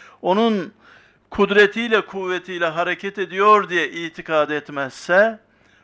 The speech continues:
o insan, e, en küçük hadiseden dehşet alacak,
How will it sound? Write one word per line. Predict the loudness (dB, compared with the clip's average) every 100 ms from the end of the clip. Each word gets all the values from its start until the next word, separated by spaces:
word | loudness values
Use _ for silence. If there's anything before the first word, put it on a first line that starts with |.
| -8
o | -6
insan, | -4 -6 -6 -2 -2 -4 -12 _ _ _ _ _
e, | -4 0 0 0 0
en | 0 0
küçük | -2 -10 -10 -4
hadiseden | 2 2 0 -10 -6 -4 -4 -8 -16 _ _ _ 0
dehşet | 0 0 -4 -2
alacak, | -2 -2 0 0 -2